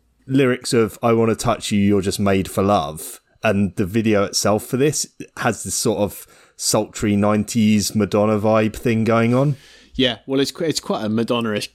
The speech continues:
Speaker 2: cover to the album.
Speaker 1: Yeah, absolutely. And there's definitely eighties synthy influences here, not necessarily as much as there are in some of the later albums, but there is some of that stuff there.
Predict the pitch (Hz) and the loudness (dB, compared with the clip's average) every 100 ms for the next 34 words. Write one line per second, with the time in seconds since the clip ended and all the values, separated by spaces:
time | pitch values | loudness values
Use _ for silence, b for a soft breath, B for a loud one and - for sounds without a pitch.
0 | - 151 139 90 - 104 117 95 95 _ | -12 -6 -6 -6 -6 -4 -2 -4 -10 _
1 | 120 104 - _ _ - - 107 104 78 | -6 -6 -8 _ _ -10 -6 -2 0 -2
2 | 80 - B B B B B 143 139 - | -8 -12 B B B B B 2 2 2
3 | 160 151 143 113 120 110 107 107 - 120 | -2 -2 -8 0 2 4 4 2 2 0
4 | 110 113 101 95 - - - - - - | 0 -2 0 0 2 0 -2 -10 -18 -4
5 | - 120 104 - 101 92 90 90 - _ | -2 0 0 0 0 2 2 0 -4 _
6 | _ _ _ _ _ 120 117 - 135 135 | _ _ _ _ _ 0 0 0 0 0
7 | 135 175 165 - 180 190 185 147 143 131 | 0 0 0 0 2 4 4 2 0 -2
8 | - 139 123 107 113 120 - 107 110 113 | 0 2 2 2 0 0 -4 -4 0 2
9 | 110 110 107 - 113 107 107 110 131 127 | 4 2 0 0 0 2 0 0 0 0
10 | 147 156 156 - 101 - 110 110 113 - | 2 2 2 -2 -6 0 2 2 2 0
11 | 107 98 101 - 107 90 117 98 78 65 | 0 2 0 0 -2 -2 -2 -2 -2 -4